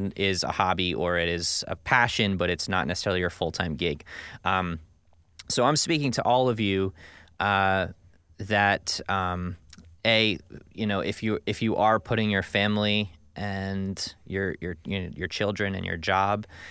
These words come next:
and providing for your family <laughs> in front of drums, I commend you. It's a, it's a hard thing to do. Like Matt said, uh, drumming gives us life. It is, uh, it's very easy to get,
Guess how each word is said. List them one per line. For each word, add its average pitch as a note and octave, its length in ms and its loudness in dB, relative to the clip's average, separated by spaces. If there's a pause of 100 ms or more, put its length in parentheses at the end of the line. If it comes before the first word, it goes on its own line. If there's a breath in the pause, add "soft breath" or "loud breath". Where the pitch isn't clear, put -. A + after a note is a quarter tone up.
(280 loud breath)
and F2 140 -2
providing A#2 420 2
for A#2 120 -2
your G#2+ 120 4
family A2+ 500 2
<laughs> - 100 -4
in G2+ 120 -2
front A2+ 220 2
of G2 80 -2
drums, G#2 580 2
I G2 100 2
commend G#2 400 0
you. G#2+ 220 2 (180)
It's A2 180 -4
a, F#2 140 -4
it's - 160 -2
a F2 60 -2
hard G#2+ 300 2
thing G2+ 140 0
to G2 80 0
do. G2+ 240 0
Like G2+ 200 0
Matt G#2 200 0
said, G#2+ 340 0 (440 loud breath)
uh, F2+ 280 4
drumming A2 640 2 (720 soft breath)
gives G#2+ 280 2
us G2+ 200 0
life. G2 540 0 (380)
It G2+ 120 0
is, F2+ 420 0 (160)
uh, F#2 380 0 (260)
it's G#2+ 280 -4
very G#2+ 720 2
easy G2 400 -2
to F2+ 100 -2
get, F2 300 -2